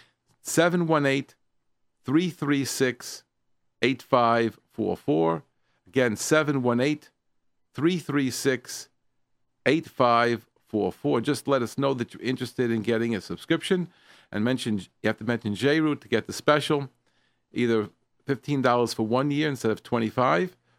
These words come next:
or two subscriptions for twenty-five dollars. And, uh,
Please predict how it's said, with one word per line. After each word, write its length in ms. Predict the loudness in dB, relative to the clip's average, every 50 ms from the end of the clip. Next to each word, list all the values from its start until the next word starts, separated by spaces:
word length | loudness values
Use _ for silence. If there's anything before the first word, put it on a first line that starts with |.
| _ _ _ -2
or 280 | 0 2 2 2 2
two 500 | 0 -4 -2 0 0 2 2 0 -2 -6 _
subscriptions 800 | -8 -8 -8 -6 -2 -2 -2 -2 -2 -2 -2 -2 -2 -2 -4 -8 _ _ _ _ _
for 440 | -4 -2 0 2 2 0 0 -2 -4 _ _ _ _ -10
twenty-five 640 | -4 -2 -2 0 -2 -4 -2 -2 -2 -2 -2 -2 -2
dollars. 460 | -4 -4 -4 -6 -10 -16 -20 -20 _ _ _ _ _ _ _ _ _ _ _ _ -8
And, 440 | -4 -2 0 0 0 -2 -2 0 0
uh, 400 | 0 2 2 2 0 0 -2